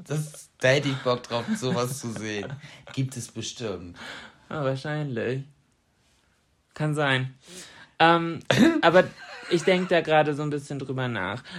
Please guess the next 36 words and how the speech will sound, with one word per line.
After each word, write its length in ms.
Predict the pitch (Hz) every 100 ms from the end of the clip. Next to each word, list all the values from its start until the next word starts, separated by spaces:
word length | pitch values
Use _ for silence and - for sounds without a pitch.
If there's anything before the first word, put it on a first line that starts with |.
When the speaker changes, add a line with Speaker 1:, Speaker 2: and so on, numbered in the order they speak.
| -
Speaker 2:
Aber 360 | - 190 185 180
ich 100 | 185
hab 100 | 180
ja 100 | 175
ein 80 | 165
Problem, 520 | 170 156 165 139 110
ne? 360 | 127 147 208 233 _ _ _ _ _ _ _ _ - - -
Ich 100 | 156
hab 160 | 175
dreizehn 640 | 170 143 160 160 - 190 180
Piercings 840 | - 165 156 123 113 143 202 -
und 200 | - 156
dreizehn 460 | 151 151 156 156 165
ist 140 | 156
meine 180 | 156 143
Lieblingszahl. 880 | 143 131 135 127 - 87 82 101 170 - - -
Und 160 | - 151
ich 140 | 156
möchte 340 | 160 170 165 170
bei 140 | 156
dreizehn 560 | 156 151 156 151 156 147
bleiben 400 | 165 175 165 135
und 100 | 127
ich 140 | 143
wüsste 240 | 156 151 156
nicht, 160 | 156
was 120 | 147
ich 140 | 135 147
rausnehmen 540 | 160 170 160 120 110
soll. 400 | 110 95 85 131 151 - _
Speaker 1:
Hm. 280 | 202 226 80 - _ _ _ _ _ _ _ -
Speaker 2:
Deswegen 380 | 147 135 147 156
geht 180 | 180 170
das 120 | 131
aktuell 460 | - - - - 110
nicht. 380 | 82 - -